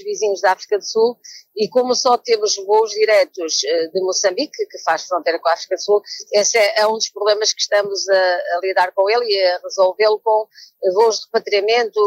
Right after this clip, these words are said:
e, e voos humanitários, eh, que estamos a organizar com a tap, de forma a as pessoas poderem vir, eh, não só os portugueses que querem entrar em Portugal, como é que eles têm cá a sua residência,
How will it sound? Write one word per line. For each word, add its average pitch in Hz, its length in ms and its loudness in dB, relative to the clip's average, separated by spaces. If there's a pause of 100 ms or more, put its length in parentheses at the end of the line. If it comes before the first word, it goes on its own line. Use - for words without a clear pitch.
(180)
e, 190 380 -2
e - 20 -12
voos 214 260 2
humanitários, 185 760 -2 (280)
eh, 170 280 2
que - 80 -6
estamos 190 280 0
a 202 60 4
organizar 190 560 0
com 185 160 -2
a 175 80 0
tap, 185 300 0 (280)
de 196 100 -2
forma 208 340 0
a 208 180 0 (160)
as 196 140 -2
pessoas 196 320 -6
poderem 175 480 -2
vir, 247 280 2 (420)
eh, 185 520 2
não 185 180 0
só 196 220 2
os 190 100 -2
portugueses 190 580 -4
que 196 140 -6
querem 180 240 0
entrar 175 260 -2
em 185 80 -4
Portugal, 180 380 -4
como 175 140 -8
é 170 60 -4
que - 100 -10
eles - 180 -2
têm 165 240 -2
cá 170 380 0
a 175 40 4
sua 180 260 0
residência, 190 800 0